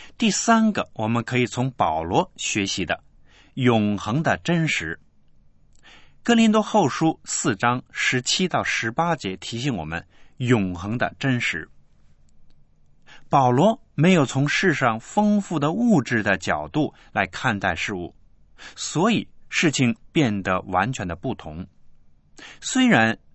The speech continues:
他经历了鞭打，遭遇了传坏，被监禁，假弟兄的危险等等，而且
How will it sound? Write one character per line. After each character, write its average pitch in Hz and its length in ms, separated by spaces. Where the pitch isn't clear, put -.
他 - 160
经 208 480
历 180 140
了 113 160
鞭 208 400
打， 80 260
遭 143 280
遇 143 160
了 101 360
传 107 360
坏， 170 320
被 135 160
监 190 380
禁， 185 240
假 92 300
弟 156 200
兄 151 180
的 123 120
危 165 200
险 87 260
等 107 320
等， 113 140
而 156 160
且 104 260